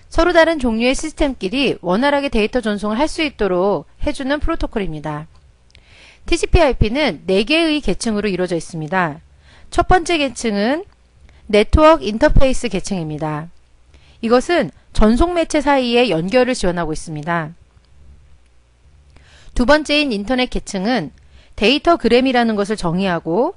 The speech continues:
데이터의 주소, 전송, 패킷의 분할과 복구, 그리고 아이피 정보를 패킷에 전달하는 역할을 하고 있습니다. 다시 말씀드리면 주소 관리를 하고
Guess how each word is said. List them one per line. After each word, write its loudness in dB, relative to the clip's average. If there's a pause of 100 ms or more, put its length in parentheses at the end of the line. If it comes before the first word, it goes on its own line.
(200)
데이터의 2
주소, 0 (140)
전송, 0 (300)
패킷의 -2
분할과 2
복구, -6 (380)
그리고 0
아이피 2
정보를 2
패킷에 -2
전달하는 2
역할을 0
하고 -2
있습니다. -6 (480)
다시 0
말씀드리면 0 (220)
주소 0
관리를 2
하고 -2